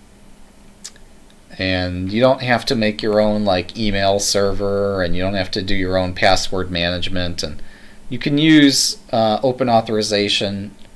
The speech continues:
And if you want to see a way to do it, by all means, look at this code base. It is published on GitHub. You, again, just search for the name Relay Chess. So I'm gonna be recommending that in the future,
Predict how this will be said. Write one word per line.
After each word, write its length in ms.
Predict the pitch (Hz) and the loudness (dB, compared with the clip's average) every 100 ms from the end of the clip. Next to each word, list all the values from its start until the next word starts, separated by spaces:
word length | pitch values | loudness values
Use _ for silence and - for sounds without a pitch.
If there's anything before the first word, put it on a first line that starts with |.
| - - - - | -20 -20 -20 -6
And 120 | 104 | -4
if 100 | 101 | -2
you 80 | 113 | 0
want 180 | 110 107 | 0 0
to 60 | |
see 320 | - 104 98 95 | -2 -4 -4 -2
a 180 | 113 113 | 2 4
way 220 | 110 104 | 4 2
to 140 | 101 104 | 0 0
do 180 | 143 | 6
it, 240 | 143 139 - - - - - | 6 6 0 -20 -20 -20 -4
by 180 | 95 92 | 2 4
all 100 | 90 | 2
means, 400 | 92 90 90 - | 0 -4 -4 -6
look 160 | 92 - | -8 -8
at 160 | 82 | -8
this 200 | 117 - | -4 -4
code 340 | - 113 98 92 | -2 -4 -4 -2
base. 500 | 95 95 - - - | -2 -2 -4 -6 -8
It 180 | 92 101 | -4 -2
is 180 | 110 | -2
published 500 | - 156 143 139 - | 0 2 4 2 0
on 200 | 120 113 | -2 -2
GitHub. 500 | 104 98 110 95 95 92 - - - - - - - - - | -2 -4 -2 -2 -2 -8 -18 -20 -20 -20 -20 -20 -20 -20 -14
You, 220 | 92 90 - | -12 -12 -10
again, 300 | 107 95 90 | -2 -2 -2
just 160 | 90 | -2
search 260 | - 98 - | -4 -4 -6
for 120 | - | -6
the 60 | 87 | -6
name 260 | 87 82 | -4 -6
Relay 340 | 82 90 92 85 | -6 -4 -2 -2
Chess. 540 | - 82 82 - - - - | -2 -4 -4 -6 -8 -12 -14
So 380 | - - 87 85 - - - - - - - | -8 -2 -2 -4 -10 -20 -20 -20 -20 -20 -8
I'm 140 | 117 139 | -2 2
gonna 120 | 139 | 2
be 140 | 131 | 2
recommending 600 | 120 131 135 120 117 113 | 4 4 2 -2 0 2
that 180 | 107 98 | 2 2
in 80 | 98 | 0
the 80 | 92 | -2
future, 560 | 196 196 165 143 139 | -2 0 2 2 0